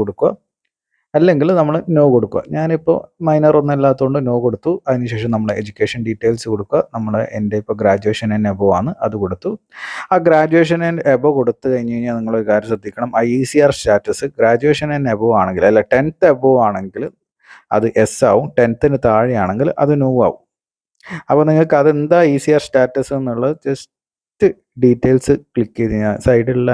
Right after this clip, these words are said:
നോട്ട്സ് ക്ലിക്ക് ചെയ്ത് കഴിഞ്ഞാൽ നിങ്ങൾക്ക് അത് വായിച്ച് മനസ്സിലാക്കാം എന്താണ് ഇ സി ആർ സ്റ്റാറ്റസ് എന്നുള്ളത്. അത് നമ്മൾ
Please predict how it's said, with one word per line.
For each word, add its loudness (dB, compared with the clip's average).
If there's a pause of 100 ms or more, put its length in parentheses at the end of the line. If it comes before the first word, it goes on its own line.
(120)
നോട്ട്സ് -4
ക്ലിക്ക് -4
ചെയ്ത് -2
കഴിഞ്ഞാൽ -2
നിങ്ങൾക്ക് 0
അത് 4
വായിച്ച് 2
മനസ്സിലാക്കാം -4 (120)
എന്താണ് 0
ഇ -4
സി -6
ആർ 0
സ്റ്റാറ്റസ് -4
എന്നുള്ളത്. -6 (160)
അത് -2 (100)
നമ്മൾ 0